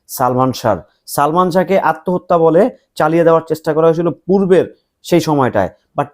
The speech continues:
নতুন করে মামলার এজাহারে সালমান শাহকে মারার কিংবা ওনাকে যে খুন করা হয়েছে তার যেন নজিরবিহীন ঘটনা খুঁজে পেয়েছেন, এবং কি সেই মামলার সঙ্গে জড়িয়ে পড়েছেন অনেক গণ্যমান্য ব্যক্তি, including সালমান শাহর স্ত্রী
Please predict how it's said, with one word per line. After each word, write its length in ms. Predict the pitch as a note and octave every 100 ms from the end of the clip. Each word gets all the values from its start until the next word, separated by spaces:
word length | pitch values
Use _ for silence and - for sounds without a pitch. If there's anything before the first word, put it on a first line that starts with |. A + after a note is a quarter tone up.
| B2+
নতুন 300 | D#3+ G#3+ G3
করে 160 | F#3+
মামলার 360 | F3+ E3 E3+ E3
এজাহারে 520 | D3+ D3+ D#3 E3 A#3+ B3 _ -
সালমান 420 | C#3+ D3 E3 D#3
শাহকে 400 | D#3+ D3+ A#2+ - _ -
মারার 520 | B2+ C#3 C#3+ D#3 C3 G#2 _ _
কিংবা 240 | D3 D#3
ওনাকে 320 | - C#3+ D3 D3
যে 100 | D#3
খুন 300 | - A3 G#3+
করা 200 | G3+ F3
হয়েছে 440 | D#3+ D#3 B2+ - _ _ -
তার 220 | C3+ C#3+
যেন 180 | D3+ C#3 F#2 _ _ G2+
নজিরবিহীন 600 | C#3 C#3+ F3+ D#3 D3+ B2+
ঘটনা 320 | A2 C3 C#3+
খুঁজে 220 | B2+ B2
পেয়েছেন, 360 | A2+ A#2 G#2 F#2+ - _
এবং 200 | B2 C#3+
কি 100 | D3
সেই 160 | D#3 D#3+
মামলার 400 | C3+ C#3+ D3+ E3
সঙ্গে 400 | D#3 D3 E3 G#3 - _ A2+
জড়িয়ে 320 | D3 F3 F3
পড়েছেন 460 | E3 D#3+ E3+ C#3 - _ _ -
অনেক 320 | C3 C3 B2 _
গণ্যমান্য 500 | C3 D3 C#3+ C#3 C#3
ব্যক্তি, 460 | C3 C3+ _ G#3 G#3 _ _ _
including 560 | D#3 E3+ E3 G3 E3+ G#2+ - _ _
সালমান 340 | - C#3 D3 C#3
শাহর 220 | C3+ C3
স্ত্রী 320 | - D3